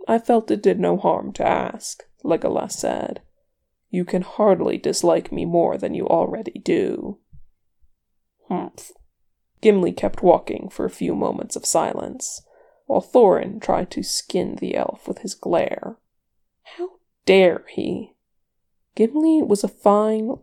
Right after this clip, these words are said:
loyal, noble Dwero and a superb axeman.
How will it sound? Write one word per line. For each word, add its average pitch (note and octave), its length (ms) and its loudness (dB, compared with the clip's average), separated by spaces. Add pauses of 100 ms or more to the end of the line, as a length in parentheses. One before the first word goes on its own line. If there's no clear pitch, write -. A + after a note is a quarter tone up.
loyal, F#3 760 2
noble F3+ 600 2
Dwero - 800 0
and G#3+ 120 -8
a G#3 60 0
superb - 840 -2
axeman. - 840 -4